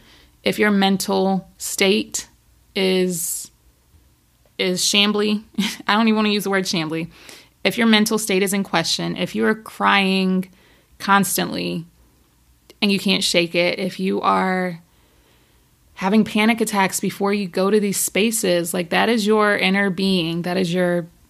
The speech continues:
your signal that it's not the space for you. It's not where you're meant to be.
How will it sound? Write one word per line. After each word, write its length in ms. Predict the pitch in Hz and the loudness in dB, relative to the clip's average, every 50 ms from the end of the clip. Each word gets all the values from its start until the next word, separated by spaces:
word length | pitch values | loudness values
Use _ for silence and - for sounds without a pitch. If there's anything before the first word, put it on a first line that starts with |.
| _ _ _ _ _ _ _ _ | _ _ _ _ _ _ _ _
your 180 | - 180 180 | -4 -2 -2
signal 640 | 180 - - - 190 196 185 175 185 175 165 165 170 | -2 -2 -2 0 0 0 2 2 2 2 2 0 0
that 280 | 165 - - 175 - - - | 0 0 0 0 -2 -4 -4
it's 280 | - 196 180 - - - | -6 -6 -4 -4 -4 -2
not 300 | 190 185 180 175 185 185 | 0 2 4 4 2 2
the 80 | - - | -2 -4
space 400 | - - - 180 185 185 - - | -4 -2 0 0 0 0 0 -2
for 140 | - 180 | -2 -4
you. 360 | 165 - - - - - 180 - - _ _ _ _ _ _ _ _ _ _ _ _ - | -4 -4 -4 -6 -6 -8 -10 -14 -16 _ _ _ _ _ _ _ _ _ _ _ _ -8
It's 180 | 180 - - | -6 -4 0
not 320 | 196 185 180 175 175 175 190 | 2 4 4 4 4 2 0
where 560 | 190 190 185 190 185 185 180 180 180 180 - - _ | 0 0 2 2 2 2 2 2 2 0 -4 -6 _
you're 260 | - 185 196 190 190 | -10 -6 -2 -2 0
meant 280 | 185 175 170 170 170 - | 0 0 0 -2 -2 -2
to 160 | - - 185 175 | -2 -2 -2 -2
be. 440 | 180 175 165 151 - 196 196 175 | 0 -2 -2 -2 -4 -8 -10 -12